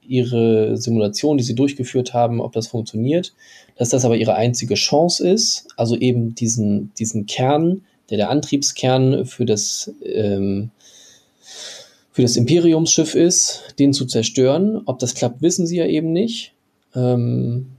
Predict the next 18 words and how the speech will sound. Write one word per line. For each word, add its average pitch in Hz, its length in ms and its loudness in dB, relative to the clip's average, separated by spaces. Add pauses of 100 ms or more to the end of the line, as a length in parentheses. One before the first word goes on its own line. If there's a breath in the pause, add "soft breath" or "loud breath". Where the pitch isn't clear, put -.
(120)
dafür 120 260 2
muss 123 380 0
ja 123 120 2
dann 117 720 0
Burnham 135 720 2
das, - 360 -4
ähm, 104 520 -4
Eindämmungsfeld 143 1120 0
von 139 200 0
der 131 80 4
Brücke 147 320 0
aus 131 240 0
deaktivieren. 131 920 0 (840 soft breath)
Ähm, 120 600 0 (200)
dann 127 220 2
müssen 127 320 2
sie 117 540 0 (800)
ja 113 400 -2